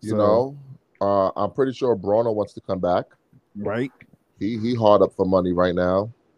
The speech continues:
Speaker 2: Yeah, he hard up for money, and he's gonna ask for a lot of money if he wants to get back in the ring too. So.
Speaker 1: Uh, Cody Crawley, he, he, he had missed the main event.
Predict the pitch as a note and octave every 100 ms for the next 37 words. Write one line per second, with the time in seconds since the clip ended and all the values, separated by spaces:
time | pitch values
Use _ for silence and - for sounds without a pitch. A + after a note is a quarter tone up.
0 | - G2+ A#2+ A#2+ B2 C3 B2+ A#2+ A2+ A2+
1 | A#2 C3+ A2+ A2 A#2+ B2+ C3+ A#2+ G#2+ A#2
2 | B2+ B2 A#2 G#2+ A2+ A2+ A2+ C3+ C#3 A2
3 | G#2 A2 A2+ A#2 A2+ A2 G#2+ A2+ A2 A2+
4 | A#2 B2 B2+ G2 - C#3 G2 - A2+ G#2+
5 | G#2 - B2 A#2 A#2 - B2+ C3 C3+ A2
6 | G#2 A#2 - _ _ _ _ _ _ G#2+
7 | A#2 A#2 A2+ A#2+ A#2+ B2 - A2+ A#2 A#2
8 | G#2 G#2 G#2 G#2 G2 F#2+ F#2 F2+ F#2+